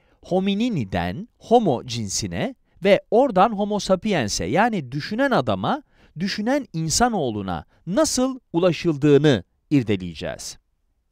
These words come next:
Şimdi buradaki şu dallanmaya baktığımızda daha sonra şempanzelere dönüşecek olan bu türle aramızda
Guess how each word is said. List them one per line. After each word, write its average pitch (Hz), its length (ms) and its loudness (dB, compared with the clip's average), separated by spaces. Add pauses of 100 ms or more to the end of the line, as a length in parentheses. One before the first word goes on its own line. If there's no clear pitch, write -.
(400)
Şimdi 233 500 -2
buradaki 185 600 0
şu 233 440 -4
dallanmaya 135 800 0
baktığımızda 123 1000 -2
daha 214 180 2
sonra 131 320 -6
şempanzelere 156 880 -2
dönüşecek 117 500 -6
olan 117 340 -4
bu 233 100 -4
türle 113 340 -6
aramızda 113 500 -2